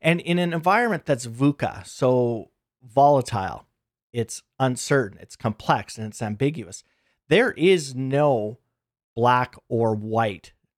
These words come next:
route to a destination. So as you move, say, from well-meaning manager, but overwhelmed and frustrated and not present, to a calm and competent leader, there's that destination. Your North Star should be or could be calm and confident. What does that look like?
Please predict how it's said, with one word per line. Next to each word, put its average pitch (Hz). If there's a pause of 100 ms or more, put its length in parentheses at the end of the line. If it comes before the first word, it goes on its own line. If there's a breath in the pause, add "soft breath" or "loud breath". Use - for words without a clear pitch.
(400)
route 120
to 120
a 110
destination. 110 (220 soft breath)
So 160
as 160
you 226
move, 190
say, 156
from 139
well-meaning 139
manager, 131
but 117 (220)
overwhelmed 127
and 110
frustrated 123
and 107
not 110
present, 156
to 131 (500 soft breath)
a 123
calm 156
and 113
competent 135
leader, 135 (320)
there's 156
that 143
destination. 151
Your 139
North 175
Star 170
should 190
be 120
or 135
could 220
be 113
calm 98
and 143
confident. 185
What 160
does 175
that 156
look 196
like? 92